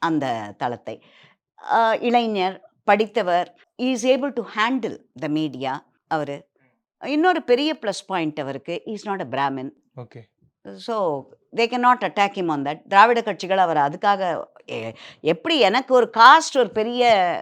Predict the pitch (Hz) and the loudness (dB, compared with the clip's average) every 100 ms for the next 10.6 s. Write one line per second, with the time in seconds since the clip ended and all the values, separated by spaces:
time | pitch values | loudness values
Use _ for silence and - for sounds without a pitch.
0 | - _ - 190 214 220 208 175 170 175 | -8 _ -8 -6 -4 -2 -2 -2 -2 0
1 | 165 156 180 196 220 220 180 175 - 160 | 2 2 2 2 0 0 -2 -2 -4 -6
2 | 170 170 160 151 151 - 143 117 - - | -4 -2 -2 -4 -6 -4 -4 -6 -14 -20
3 | - 269 311 302 302 494 466 - 240 254 | -4 -2 2 4 2 2 -2 4 4 4
4 | 247 226 151 135 127 - _ - 147 156 | 2 0 0 -4 -8 -12 _ -8 -6 0
5 | 214 233 214 185 156 139 139 160 - 127 | 0 0 -2 -2 -2 -4 -4 -4 -4 -6
6 | 113 107 101 _ - 135 127 151 180 165 | -8 -14 -18 _ -12 -8 -6 -4 -4 -6
7 | 160 165 165 165 160 135 143 139 135 139 | -4 -4 -4 -2 -4 -4 -6 -8 -6 -4
8 | 165 190 _ _ 139 143 151 151 143 180 | -4 -6 _ _ -6 -4 -4 -2 -2 -2
9 | 147 120 110 110 113 117 117 107 104 117 | -6 -8 -10 -10 -12 -12 -12 -14 -12 -12
10 | 120 120 107 - 104 | -10 -12 -14 -18 -20